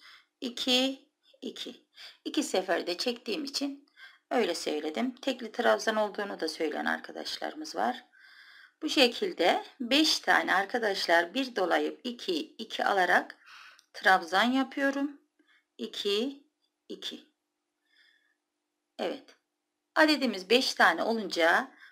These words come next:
buraya yedi tane zincir çekiyoruz. Döndüm arkadaşlar. Yaptığımız bu beş trabzanın ilkine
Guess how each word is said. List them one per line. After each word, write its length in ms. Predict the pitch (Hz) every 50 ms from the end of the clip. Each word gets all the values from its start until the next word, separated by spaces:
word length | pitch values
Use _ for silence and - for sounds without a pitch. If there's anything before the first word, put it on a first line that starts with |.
| _ _ -
buraya 260 | 294 269 262 220 190
yedi 320 | 185 196 214 208 277 269 -
tane 320 | - 220 180 170 208 214
zincir 340 | 175 160 160 156 156 - 202
çekiyoruz. 840 | - - - 247 233 - 240 226 214 208 240 302 - - - - _ _ _ _ _ _ _ _ _ _ _ _ _ _ _ _ _ _ _ _ _ _ _ _ _ _ _ _ _ _ _ _ _ _ _ _ _ _ _ _ _ _ _ _ _ _ _ _ _ _ _ _ _ _ _ _ _ _ -
Döndüm 340 | 349 330 330 302 285 214
arkadaşlar. 840 | 175 165 165 165 - 180 170 175 170 - - - 269 339 381 - - - _ _ _ _ _ _ _ _ _ _ _ _ - - - - - _ _ -
Yaptığımız 680 | 170 160 - - - 247 208 190 185 - - - -
bu 440 | - 254 214 147 254 311 - - _ _ _ _ _ _ _ _ _ _ _ _ _ _ _ _ _ -
beş 220 | 262 294 294 285 -
trabzanın 720 | - 247 220 202 185 196 175 180 175 196 247 285 - - -
ilkine 680 | - - 294 247 240 - - - 156 151 - 247 311